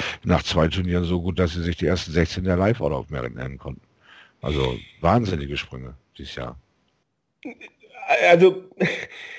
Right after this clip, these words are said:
Speaker 1: Ja.
Speaker 2: ich weiß nicht, ich weiß nicht, ob ich das mit dem Max so stehen lassen kann. Max hatte genauso Chancen wie alle anderen und Max hatte ein unfassbares Glück, dass er Deutscher ist.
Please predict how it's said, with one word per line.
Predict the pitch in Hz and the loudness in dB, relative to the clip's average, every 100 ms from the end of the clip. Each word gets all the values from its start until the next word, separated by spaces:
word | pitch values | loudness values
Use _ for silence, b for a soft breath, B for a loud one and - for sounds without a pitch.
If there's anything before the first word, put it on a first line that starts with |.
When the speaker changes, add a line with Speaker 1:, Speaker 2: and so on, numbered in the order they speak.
| B - | B -4
Speaker 1:
Ja. | 107 135 | -2 0
Speaker 2:
ich | 160 | 2
weiß | 175 185 | 2 4
nicht, | 185 | 2
ich | 165 | 6
weiß | 180 | 6
nicht, | 185 | 6
ob | 170 | 4
ich | 160 | 2
das | 170 | -2
mit | 165 156 | -2 -4
dem | 139 | -2
Max | 135 160 - - | -2 -4 -8 -10
so | 139 | -10
stehen | 117 135 175 196 | -8 0 0 4
lassen | 123 131 123 | 2 2 -4
kann. | 127 123 | -2 -2
Max | 127 135 | -4 -4
hatte | 160 143 135 | -4 -2 -2
genauso | 131 120 151 160 | -2 0 2 0
Chancen | - 147 151 151 | 2 2 2 -2
wie | 139 131 | -2 0
alle | 135 127 | 2 0
anderen | 104 139 180 | 0 4 4
und | 165 135 | 4 0
Max | 139 139 151 | -4 -4 -4
hatte | 135 143 127 | 0 2 2
ein | 135 | 2
unfassbares | 156 165 156 - 139 139 - | 0 2 0 2 0 -2 -4
Glück, | 151 196 - | 0 0 2
dass | 135 | 2
er | 135 | 4
Deutscher | 123 127 - - 117 | 6 6 4 2 2
ist. | 98 175 - | 2 -2 -6